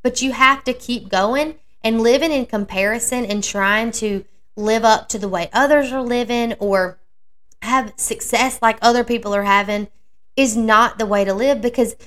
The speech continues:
you never know what they had to go through to get what they have.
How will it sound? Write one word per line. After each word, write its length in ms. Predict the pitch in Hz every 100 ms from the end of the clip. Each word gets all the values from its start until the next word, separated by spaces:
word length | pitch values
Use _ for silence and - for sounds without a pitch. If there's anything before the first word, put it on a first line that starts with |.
| -
you 100 | 269
never 460 | 269 262 277 277 294
know 420 | 247 214 208 185
what 300 | 170 196 -
they 140 | 202 202
had 200 | 202 185
to 80 |
go 220 | 185 180 180
through 240 | 180 175
to 140 | 175
get 200 | 180 180
what 180 | 185 175
they 120 | 180
have. 400 | 170 160 165 -